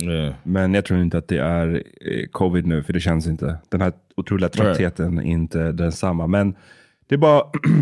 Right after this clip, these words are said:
Speaker 2: <clears throat> bara längta till våren och sommaren. I det, alltså, obviously för värmen och allt sånt där, men också bara för att slippa den här, så här,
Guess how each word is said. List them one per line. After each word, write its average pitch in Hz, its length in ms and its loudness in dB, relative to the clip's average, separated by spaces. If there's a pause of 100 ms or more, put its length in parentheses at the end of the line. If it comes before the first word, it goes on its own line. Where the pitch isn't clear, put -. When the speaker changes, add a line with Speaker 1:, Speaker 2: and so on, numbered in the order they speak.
Speaker 2:
<clears throat> - 440 -12
bara 143 100 2
längta 147 220 4
till 135 100 0
våren 127 320 6
och 113 80 2
sommaren. 117 560 2
I 110 280 2
det, 101 280 2
alltså, 104 340 2 (100)
obviously 104 400 0
för 95 100 -2
värmen 92 340 2
och 87 60 0
allt 85 100 -4
sånt 95 160 -2
där, 92 120 0
men 92 140 -2
också - 240 -4
bara 104 160 0
för - 100 -2
att - 60 -4
slippa 113 320 -2
den 101 100 0
här, 92 120 0
så 95 120 -2
här, 90 200 0